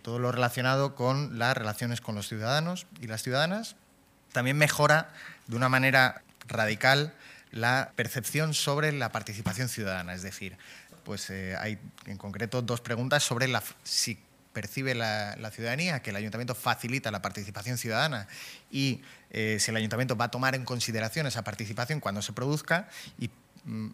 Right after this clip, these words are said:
se más que duplica los resultados de la, de la última encuesta. Es decir, hay un cambio muy sustancial en la percepción que tiene la ciudadanía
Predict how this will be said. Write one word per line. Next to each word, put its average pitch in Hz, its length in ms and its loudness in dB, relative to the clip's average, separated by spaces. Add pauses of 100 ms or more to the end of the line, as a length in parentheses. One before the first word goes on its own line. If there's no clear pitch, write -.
(140)
se - 220 -2
más 131 280 4
que 143 140 2
duplica 131 640 4
los 127 200 0
resultados 123 600 0
de 113 100 0
la, 98 320 -2
de 110 140 -6
la 110 100 -2
última 110 280 -6
encuesta. 90 460 -8
Es 87 60 -12
decir, 92 240 -10
hay 98 60 -6
un 101 100 -6
cambio 123 280 0
muy 131 320 2
sustancial 127 540 -2
en 135 80 0
la 123 120 2
percepción 117 420 -4
que 117 100 -4
tiene 120 140 -2
la 120 100 0
ciudadanía 135 540 0